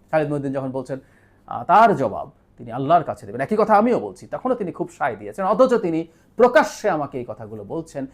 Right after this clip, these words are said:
এবং এটাকে আবার মিথ্যা কথা বলে কাটানোর চেষ্টা করছেন, উনি মন্তব্যের কথা বলছেন।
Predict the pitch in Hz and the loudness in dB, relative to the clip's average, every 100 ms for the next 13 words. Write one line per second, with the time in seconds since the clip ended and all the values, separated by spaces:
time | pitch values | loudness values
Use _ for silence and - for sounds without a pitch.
0 | _ 202 247 262 262 254 294 - - 302 | _ 0 2 4 6 6 4 2 2 4
1 | 269 226 190 156 147 - 208 226 214 202 | 4 4 2 0 -2 -2 2 2 0 -4
2 | 180 170 151 156 151 135 147 143 185 127 | -8 -8 -8 -6 -4 -2 -4 -4 -6 -6
3 | 110 113 104 101 - | -8 -10 -14 -16 -18